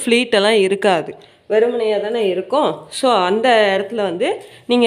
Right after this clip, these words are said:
எத்தனை meter use பண்ணியிருக்கீங்கன்னு பார்க்கலாம். நூறு centimeter வந்து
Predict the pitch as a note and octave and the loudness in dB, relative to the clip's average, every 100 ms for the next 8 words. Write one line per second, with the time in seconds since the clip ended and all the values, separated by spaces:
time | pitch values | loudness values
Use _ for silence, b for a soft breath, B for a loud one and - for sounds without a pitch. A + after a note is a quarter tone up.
0 | A3 C4+ C#4+ A3+ A#3 A#3+ A#3 A#3+ B3+ A#3+ | 2 0 2 4 2 0 -2 -2 -2 -2
1 | G#3 F#3+ F#3+ F3+ F3+ A3+ A3 F3 - D#3+ | 0 -2 -4 -4 -2 -2 -2 -4 -6 -6
2 | G#3 F4 - - _ _ _ _ _ _ | -6 -6 -12 -20 _ _ _ _ _ _
3 | _ _ _ _ _ _ _ _ _ _ | _ _ _ _ _ _ _ _ _ _
4 | _ _ _ _ _ - - - _ _ | _ _ _ _ _ -20 -18 -18 _ _
5 | _ _ _ _ _ _ _ _ _ _ | _ _ _ _ _ _ _ _ _ _
6 | _ _ _ _ _ _ _ _ _ _ | _ _ _ _ _ _ _ _ _ _
7 | _ G#3 A#3+ D4 C4+ B3+ A3+ G#3+ A3 C#4 | _ 0 2 4 2 2 2 2 0 0
8 | B3 A3 G3+ F#3 F3+ G3 | 2 2 2 2 2 2